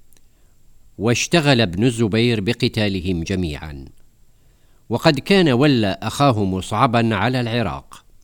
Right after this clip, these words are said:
فخرج عبد الملك لقتاله بنفسه في جيش كبير من أهل الشام، فأخضع العراق وقتل مصعب بن الزبير. وعندما وصل خبر مقتل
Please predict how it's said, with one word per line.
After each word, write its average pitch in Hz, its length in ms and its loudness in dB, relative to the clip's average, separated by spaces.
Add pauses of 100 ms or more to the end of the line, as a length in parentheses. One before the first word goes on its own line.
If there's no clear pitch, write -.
(680)
فخرج 156 500 2
عبد 113 340 2
الملك 110 540 0
لقتاله 104 880 -2
بنفسه 101 600 -2 (720)
في 127 240 4
جيش 127 380 2
كبير 123 720 2
من 117 440 0
أهل 107 280 -2
الشام، 67 580 -6 (1000)
فأخضع 170 640 4
العراق 131 520 4
وقتل 131 640 2
مصعب 123 600 0
بن 123 120 0
الزبير. 107 680 -4 (960)
وعندما 107 720 2
وصل 107 480 0
خبر 113 460 0
مقتل 120 640 -2